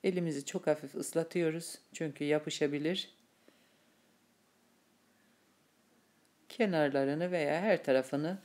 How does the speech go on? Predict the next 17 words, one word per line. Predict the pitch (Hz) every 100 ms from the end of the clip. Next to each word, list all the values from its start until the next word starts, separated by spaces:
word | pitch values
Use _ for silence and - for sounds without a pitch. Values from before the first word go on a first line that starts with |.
| - - - - _ -
maydanozu | 165 175 165 156 151 151
hangi | 160 185 165
tarafında | 156 147 143 135 135
kullanmak | 135 131 131 135
isterseniz | 117 - 139 131 135 135
arkadaşlar | 139 127 131 127 123 - 175 190 - _ _ _ _ _ _ _ _ _ _ -
o | 175
şekilde | - 147 - 135
hazırlayın. | 135 156 165 165 160 165 190 -
Gördüğünüz | - 180 147 139 127
gibi | 139
oldukça | 165 170 143 135 - - 135
da, | 156 156 - - - _ -
e, | 143 143
kolay | - 156 147
şekil | 143 135 139 135
alıyor. | 127 127 143